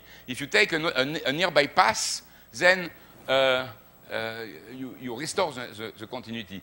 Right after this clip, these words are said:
So we have this conjecture, which might be interesting to, to tackle, that even in dimension, uh, uh,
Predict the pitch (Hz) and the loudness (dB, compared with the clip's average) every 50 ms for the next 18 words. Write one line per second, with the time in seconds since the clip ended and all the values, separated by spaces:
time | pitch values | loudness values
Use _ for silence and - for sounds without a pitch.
0 | - - - - - 147 143 139 135 151 170 180 160 151 139 - 175 170 156 131 | -16 -20 -20 -12 -6 -6 -4 -2 2 2 2 2 0 -4 -6 -4 -4 -2 0 0
1 | 147 135 - - 151 180 214 - - 156 - - 135 139 135 127 139 135 131 139 | 0 0 0 -2 -4 -4 -4 -6 -10 -14 -10 -8 -8 -8 -6 -8 -10 -8 -6 -6
2 | 131 131 - - 127 127 - - 107 - - _ - - - - 135 160 165 180 | -8 -8 -8 -10 -12 -12 -12 -14 -16 -18 -18 _ -20 -6 0 2 2 2 2 -2
3 | 180 165 - - - - - - - - 139 143 139 - - - - - - _ | -8 -10 -12 -18 -20 -20 -20 -20 0 4 6 6 6 4 0 -14 -20 -20 -20 _
4 | _ _ - - - - 165 170 196 185 180 175 165 143 156 151 151 151 139 - | _ _ -20 -16 -10 -8 -6 -4 -4 -4 -4 -6 -8 -8 -6 -6 -6 -6 -6 -8
5 | 135 123 120 117 117 113 110 - - - - - - - - 104 104 101 95 92 | -8 -8 -8 -10 -12 -14 -16 -20 -20 -20 -20 -20 -20 -20 -14 -12 -12 -10 -10 -12
6 | 90 - - - - - - - - - - - - - 53 | -14 -18 -20 -20 -20 -20 -20 -20 -20 -18 -16 -14 -12 -12 -12